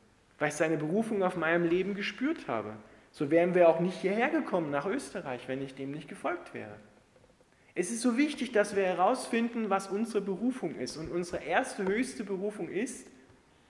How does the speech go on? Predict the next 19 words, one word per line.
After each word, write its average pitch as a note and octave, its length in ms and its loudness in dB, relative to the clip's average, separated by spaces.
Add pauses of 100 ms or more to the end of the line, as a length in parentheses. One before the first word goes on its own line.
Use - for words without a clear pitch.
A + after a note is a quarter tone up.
(240)
dass D#3 320 -2
wir G3+ 260 6 (300)
mit G#3 340 4
Jesus F#3+ 400 2
Christus F3 480 -2
leben, F#3 300 -2
dass E3 220 0
wir D#3+ 80 -2
seinem F#3 500 0
Willen G#3+ 240 2
folgen A3+ 480 2
und F#3 140 2
nach F3 140 2
seinem F#3+ 440 2
Willen F#3+ 280 2
fragen. F#3+ 720 0 (2750)
„Was E3+ 200 2
willst F#3 320 8
du, C3+ 180 8